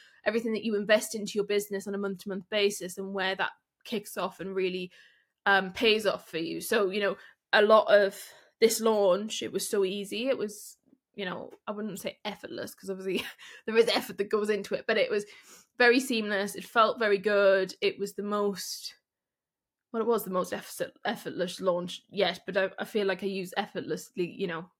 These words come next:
loosely. Um, it was great. It felt fab. Like, it was really simple and easy. And, you know, h-, should we have wanted to fill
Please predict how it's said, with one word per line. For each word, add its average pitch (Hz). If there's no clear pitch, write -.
loosely. -
Um, 185
it 220
was 202
great. 262
It -
felt -
fab. 196
Like, 156
it 190
was 190
really 190
simple 196
and 180
easy. 180
And, 180
you 185
know, 175
h-, -
should 240
we 233
have 214
wanted 220
to -
fill 196